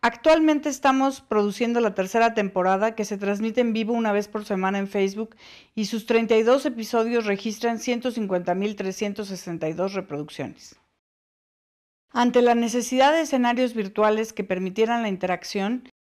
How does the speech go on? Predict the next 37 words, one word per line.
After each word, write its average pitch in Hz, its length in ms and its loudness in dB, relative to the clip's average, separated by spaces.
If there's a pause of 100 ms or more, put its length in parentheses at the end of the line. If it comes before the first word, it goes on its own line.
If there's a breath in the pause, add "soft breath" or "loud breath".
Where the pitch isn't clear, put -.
(220)
el 196 160 2
Departamento 208 720 0
de 247 120 4
Comunicación 190 680 -2
Social 208 460 -2
diseñó 202 340 -4
el 208 100 -4
protocolo 220 720 0
logístico 214 680 -6
para 170 220 0
eventos 202 520 -4
a 190 40 0
distancia 190 600 -6 (400 loud breath)
que 208 120 -4
pueden 247 280 2
ser 262 160 4
grabados 220 600 2
o 185 80 -2
en 180 140 -4
vivo 208 340 -4 (360 soft breath)
en 202 200 0
aulas 233 400 4
de 202 80 0
acceso 208 480 -2
controlado 190 640 0
o 185 120 2
abiertos 190 680 -2
y 208 180 -4
de 190 100 2
asistencia 208 640 -2
libre 208 480 -2
a 190 100 -4
través 190 340 -2
de 208 80 -2
las 185 160 0
redes 180 240 -4
sociales. - 680 -14